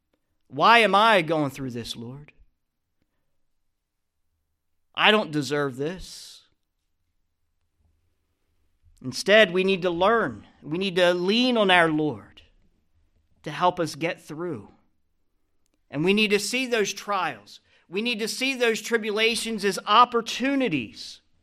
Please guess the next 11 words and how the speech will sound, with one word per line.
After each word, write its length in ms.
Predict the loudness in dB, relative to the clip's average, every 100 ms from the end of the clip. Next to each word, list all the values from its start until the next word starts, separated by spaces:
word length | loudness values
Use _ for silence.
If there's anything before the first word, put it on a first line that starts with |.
| _ -20 -20 _ _
to 120 | -4 -4
grow 680 | -4 2 6 8 8 6
in 220 | 2 -2
our 220 | 0 0 0
Lord, 460 | 0 2 0 -2 -10 -18 0
to 120 | 2
go, 240 | 6 6
grow 320 | 4 4 4
closer 540 | 4 4 4 4 4 -2
to 160 | -2
Him. 480 | -4 -2 -4 -4 -10